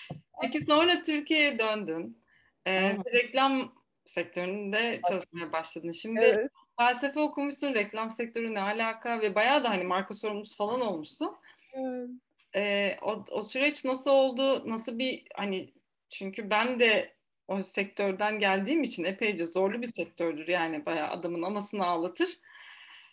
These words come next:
Speaker 2: Ağlattı.
Speaker 1: Ee, ve şey de, de hani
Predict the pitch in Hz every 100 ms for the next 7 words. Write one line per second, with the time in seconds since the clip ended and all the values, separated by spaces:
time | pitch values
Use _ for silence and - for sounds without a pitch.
0 | _ _ _ 160 151 151 - - 208 208
1 | 214 214 214 - _ - - _ _ -
2 | 202 277 320 - - 262 302 240 196 156
3 | 180 151 - 170